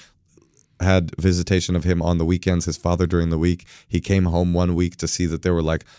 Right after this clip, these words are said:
nylon straps on his bedpost, and he's like, "That's weird." And he, like, tied his,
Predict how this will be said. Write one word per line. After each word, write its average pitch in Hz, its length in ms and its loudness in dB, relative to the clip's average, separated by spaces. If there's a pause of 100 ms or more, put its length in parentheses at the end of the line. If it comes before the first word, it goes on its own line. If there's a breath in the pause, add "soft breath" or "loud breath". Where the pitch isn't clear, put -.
(120 soft breath)
nylon 90 480 2
straps 92 520 0
on 87 80 0
his 82 100 2
bedpost, 90 640 0
and 85 80 -4
he's 80 80 -4
like, 85 120 -6
"That's 135 240 -4
weird." 104 340 2 (240 loud breath)
And 92 140 2
he, 95 40 4
like, 82 240 2
tied 95 260 0
his, 98 120 2